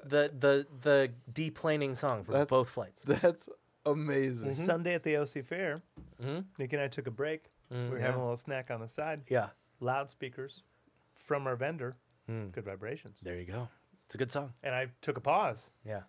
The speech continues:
Speaker 3: And I said, "You know, the older I get, the more I understand it."
Speaker 1: It's a fantastic
Speaker 3: Because,
Speaker 1: song.
Speaker 3: yeah, because Beach Boys were Beach Boys, Barbara Ann, blah, blah,
Speaker 1: Yeah,
Speaker 3: blah.
Speaker 1: yeah.
Speaker 3: This recording, this song, this recording, whoa.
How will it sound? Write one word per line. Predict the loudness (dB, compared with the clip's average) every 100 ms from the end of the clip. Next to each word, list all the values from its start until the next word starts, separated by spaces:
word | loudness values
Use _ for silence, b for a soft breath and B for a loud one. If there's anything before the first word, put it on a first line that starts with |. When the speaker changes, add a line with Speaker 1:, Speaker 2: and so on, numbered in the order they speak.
| -10
Speaker 3:
And | -8
I |
said, | -6 -4
"You |
know, | -2
the | -2
older | -2 -2 -2
I | -4
get, | -2 -4 -4
the | -10
more | -4 -2
I | -2
understand | -6 -10 -8 -8
it." | -12 -16 _ _ _ _
Speaker 1:
It's |
a | -2
fantastic | 2 2 0
Speaker 3:
Because, | -6
Speaker 1:
song. | -12 -16 -2
Speaker 3:
yeah, | 0
because | 0 2 0
Beach | 0 -2
Boys | 0 0
were | 0
Beach | -4 -6 -6
Boys, | -6 -4
Barbara | -4 -4 -4
Ann, | -6
blah, | -6 -6
blah, | -2
Speaker 1:
Yeah, | 0
Speaker 3:
blah. | 0
Speaker 1:
yeah. | 0 -4 _ _ -4
Speaker 3:
This | -4 -4
recording, | -6 -2 -2 -4 -10 _ _
this | -4 -4
song, | -4 -6 -6 -8 -14 _ -14
this | -10 -8
recording, | -2 0 0 -4 -10 _ _ _ _
whoa. | -4 -4 -4